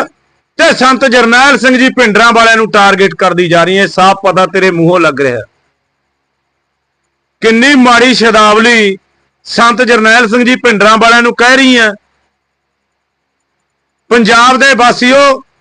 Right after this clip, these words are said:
ਮੈਂ ਤੁਹਾਨੂੰ ਕਹਿਣਾ ਚਾਹੁੰਦਾ, ਜਿੰਨੇ ਸਾਡੇ ਸਿੱਖ ਨੌਜਵਾਨ ਨੇ, ਕਿ ਕੰਗਣਾ ਰਣੌਤ ਦੀ ਫਿਲਮ ਕਿਸੇ ਹਾਲ ਦੇ ਵਿੱਚ ਨਹੀਂ ਲੱਗਣ ਦੇਣੀ।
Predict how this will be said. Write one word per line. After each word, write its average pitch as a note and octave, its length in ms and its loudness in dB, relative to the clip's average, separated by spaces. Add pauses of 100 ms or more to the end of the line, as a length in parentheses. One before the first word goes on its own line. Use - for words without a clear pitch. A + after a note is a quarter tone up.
(720)
ਮੈਂ B3 300 0
ਤੁਹਾਨੂੰ B3 480 0
ਕਹਿਣਾ C4+ 320 2
ਚਾਹੁੰਦਾ, C4 360 0
ਜਿੰਨੇ A#3+ 360 0
ਸਾਡੇ A#3+ 300 0
ਸਿੱਖ A3+ 260 -2
ਨੌਜਵਾਨ A3+ 600 0
ਨੇ, A3+ 260 0 (1080)
ਕਿ C4+ 160 0
ਕੰਗਣਾ C4 500 0
ਰਣੌਤ C4 340 2
ਦੀ C4 140 0
ਫਿਲਮ B3+ 360 0
ਕਿਸੇ A#3 280 0
ਹਾਲ A3 340 2
ਦੇ A#3+ 140 2
ਵਿੱਚ A#3 220 0
ਨਹੀਂ A3+ 300 0
ਲੱਗਣ F#3+ 300 -2
ਦੇਣੀ। D3+ 240 -4